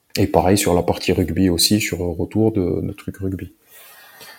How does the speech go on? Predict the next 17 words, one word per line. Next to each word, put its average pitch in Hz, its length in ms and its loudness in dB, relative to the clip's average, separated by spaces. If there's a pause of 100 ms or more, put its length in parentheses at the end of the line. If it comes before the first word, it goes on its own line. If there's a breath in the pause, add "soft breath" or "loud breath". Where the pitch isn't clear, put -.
(160 loud breath)
Après, - 260 4
le 95 120 6
but, 101 180 2
c'est - 160 -2
pas 98 100 2
de 90 40 -2
faire 92 220 2
de, 90 280 2
de 90 100 0
la 90 120 2
réunion 98 420 4
pour - 180 -4
faire 92 180 0
de 92 80 2
la 92 100 4
réunion, 92 480 4
mais 90 400 0